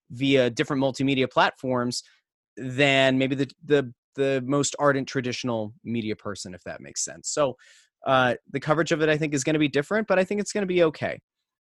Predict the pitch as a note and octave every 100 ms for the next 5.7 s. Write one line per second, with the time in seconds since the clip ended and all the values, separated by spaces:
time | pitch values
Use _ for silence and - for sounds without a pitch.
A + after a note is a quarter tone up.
0 | - - D#3+ D#3+ D#3 _ _ _ _ _
1 | _ - - F4+ G#4+ A3 G3+ F3 D#3+ D#3
2 | C#3+ C3 A#2+ A2 F#2+ - _ _ _ _
3 | _ _ _ _ _ _ _ - G2+ F2+
4 | - G3 G3 G3 - - D4 F#3 E3 F3
5 | E3 F3+ D3 C3+ G#3 G3 D#3